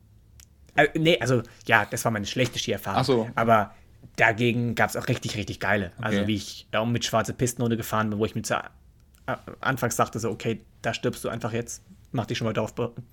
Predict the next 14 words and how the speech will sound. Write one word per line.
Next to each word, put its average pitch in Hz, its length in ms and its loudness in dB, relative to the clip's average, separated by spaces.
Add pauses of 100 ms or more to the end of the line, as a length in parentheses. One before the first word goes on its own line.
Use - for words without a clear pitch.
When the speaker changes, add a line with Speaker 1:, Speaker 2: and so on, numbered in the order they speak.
Speaker 1:
gefasst.“ 123 380 0 (380)
Und 110 100 -10
dann 104 100 -2
kommst 127 240 2
du 143 80 4
unten 135 120 0
dann 117 100 2
bei 104 120 2
der 104 80 0
schwarzen 113 420 0
an, 113 140 0
denkst 110 180 0
du 104 60 0
so, 113 280 4